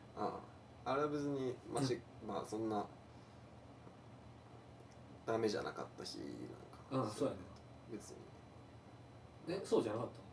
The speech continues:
Speaker 1: そうやったと思う。
Speaker 2: <clears throat> お前は、
Speaker 1: うん。
Speaker 2: かなり目が見開けて、「え、今日はいけんな」みたいな <laughs> 感じだったから、「あ、そうなんやな」と思って。
Speaker 1: あ、マジで？
Speaker 2: そうそうそう。
Speaker 1: 結構自信あった日なんや。
Speaker 2: かなり自信あったと思うで。
Speaker 1: あー。
Speaker 2: そうそうそう。
Speaker 1: なる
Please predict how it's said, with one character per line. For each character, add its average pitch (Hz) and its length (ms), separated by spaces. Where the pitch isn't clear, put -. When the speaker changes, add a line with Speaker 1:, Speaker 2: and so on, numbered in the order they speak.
Speaker 1:
そ 120 200
う - 20
や - 60
っ - 40
た - 120
と - 280
思 165 120
う。 120 120
Speaker 2:
<clears throat> - 80
お 139 40
前 156 140
は、 143 260
Speaker 1:
う 92 40
ん。 - 20
Speaker 2:
か 147 100
な 156 100
り 131 60
目 123 180
が 117 100
見 110 100
開 98 100
け 113 80
て、 113 60
「え、 - 40
今 - 40
日 - 120
は 131 120
い 98 40
け 107 80
ん 98 60
な」 190 60
み - 60
た 220 100
い 214 40
な - 120
<laughs> - 80
感 165 180
じ 139 60
だ 160 60
っ - 20
た 113 100
か 113 80
ら、 104 60
「あ、 - 40
そ 180 160
う 131 40
な 110 60
ん 95 40
や 92 80
な」 95 100
と - 0
思 123 100
っ - 0
て。 - 0
Speaker 1:
あ、 - 20
マ - 20
ジ - 120
で？ - 180
Speaker 2:
そ 117 140
う 104 60
そ 101 80
う 95 40
そ 95 100
う。 - 100
Speaker 1:
結 - 160
構 110 100
自 98 140
信 120 200
あ - 60
っ - 60
た - 100
日 - 120
な 95 40
ん - 40
や。 - 40
Speaker 2:
か 160 60
な 190 60
り - 60
自 - 120
信 - 80
あ - 40
っ - 40
た 113 60
と 107 60
思 98 120
う - 20
で。 - 80
Speaker 1:
あ 101 60
ー。 - 20
Speaker 2:
そ 110 400
う - 40
そ 107 40
う 104 40
そ 104 60
う。 104 40
Speaker 1:
な - 80
る - 20